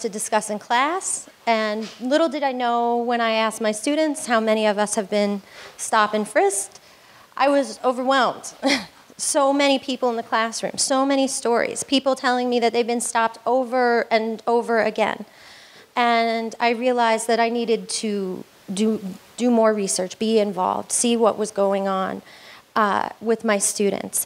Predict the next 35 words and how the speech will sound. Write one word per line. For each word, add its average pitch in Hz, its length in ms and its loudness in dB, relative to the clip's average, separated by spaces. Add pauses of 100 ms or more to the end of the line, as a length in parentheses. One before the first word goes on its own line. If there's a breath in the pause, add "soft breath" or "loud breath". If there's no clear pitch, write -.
and 254 240 -4
in 339 300 0
my 311 180 0
neighborhood, 269 680 0 (200)
but 233 140 0
not 226 220 0
to - 80 -6
me. 208 240 -6 (880 loud breath)
So 262 360 4
I 254 120 4
wanted 285 400 4
to 269 120 -4
kind 262 300 0
of, 233 240 -2
um, 214 380 0 (880)
really 330 360 2
find 285 320 2
out 226 220 2
more. 220 480 0
And 233 100 0
I 247 80 4
wanna 262 220 4
talk 269 220 0
to 269 100 -2
you 240 80 2
a - 20 2
little 247 240 4
bit 233 180 0
about 208 520 2
what 214 160 0
some 214 160 -2
of 208 60 0
those 202 180 2
statistics - 720 -2
are. 180 320 2